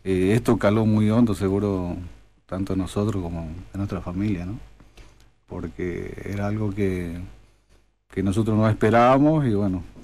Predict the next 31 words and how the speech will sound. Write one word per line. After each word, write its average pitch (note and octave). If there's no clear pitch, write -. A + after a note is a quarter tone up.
apareció F#2+
esto A#2
y, G2+
bueno, F#2+
como F#2
se -
dice, G2+
el F#2
servicio G2+
militar G#2
era, G#2+
era A2
obligatorio B2
y, G#2+
bueno, A2
y G#2
la G2
patria A2+
nos G2+
llamó G#2+
en A2+
ese G#2+
momento A2+
y G2+
teníamos F#2
que F#2
ir G2
a F#2+
defender F#2
algo F#2
que E2+